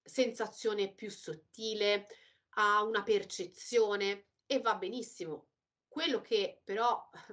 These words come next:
vi ripeto, non è radicamento, quindi lì non ci si sta radicando. Stiamo andando a dare energia ad altre cose, ehm, ma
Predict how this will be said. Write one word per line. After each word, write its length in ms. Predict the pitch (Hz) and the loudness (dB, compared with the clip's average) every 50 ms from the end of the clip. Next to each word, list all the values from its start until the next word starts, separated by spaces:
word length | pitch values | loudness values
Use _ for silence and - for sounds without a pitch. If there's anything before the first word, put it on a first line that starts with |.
| 175 - _ _ _ _ _ _ _ | -20 -20 _ _ _ _ _ _ _
vi 140 | - 175 156 | -12 -10 -8
ripeto, 680 | 175 180 208 214 247 262 254 - 302 294 - - _ - | -4 0 4 4 4 4 2 0 -6 -6 -8 -10 _ -4
non 200 | 202 226 220 180 | -2 -2 0 -2
è 100 | 160 - - | -4 -4 -4
radicamento, 840 | 190 185 185 202 196 220 202 180 151 143 143 147 _ - - - | -4 -4 -4 -4 -6 -8 -8 -8 -8 -10 -12 -16 _ -14 -16 -12
quindi 340 | - - 190 175 156 151 135 - | -10 -8 -8 -6 -6 -8 -10 -8
lì 340 | 202 208 240 302 349 359 - - | -4 0 0 2 0 0 -2 -6
non 200 | 202 190 190 190 | -6 -4 -4 -6
ci 80 | - | -6
si 120 | - - 262 | -8 -10 -10
sta 200 | - - 202 190 | -6 -2 -2 -2
radicando. 680 | 185 202 202 226 - 180 156 - - 143 147 - - - - _ _ _ _ _ | -2 -2 -4 -4 -4 -4 -4 -4 -6 -10 -12 -12 -14 -16 -20 _ _ _ _ _
Stiamo 340 | - - - 185 175 180 | -8 -2 0 0 0 0
andando 680 | 185 190 202 233 220 180 160 160 156 156 135 - - _ _ | -2 0 2 4 4 2 2 -2 -6 -8 -10 -10 -12 _ _
a 260 | - 190 185 175 - 170 | -2 0 0 0 -2 -2
dare 300 | - 196 202 196 180 170 | 0 2 2 2 2 0
energia 640 | 165 165 170 160 - - - 202 208 196 170 147 - | -4 -6 -8 -10 -10 -12 -12 -6 -4 -4 -4 -4 -4
ad 140 | 175 175 175 | -8 -6 -4
altre 340 | 175 170 170 - - 165 151 | -4 -4 -4 -6 -10 -14 -12
cose, 600 | - - 135 131 147 151 175 185 240 330 - - - - - - - - _ _ - | -8 -6 -4 -4 -4 -2 0 0 0 0 0 -6 -16 -20 -20 -20 -20 -20 _ _ -8
ehm, 760 | - 196 190 185 180 175 170 165 165 165 160 156 147 - - _ _ _ _ _ _ _ _ _ _ _ _ _ _ _ _ _ _ _ _ _ _ _ _ _ _ _ _ _ _ _ | -4 -2 0 2 2 0 0 -2 -4 -8 -10 -10 -12 -12 -14 _ _ _ _ _ _ _ _ _ _ _ _ _ _ _ _ _ _ _ _ _ _ _ _ _ _ _ _ _ _ _
ma 460 | - 208 233 247 269 269 - - - | -2 2 4 6 6 6 2 -2 -10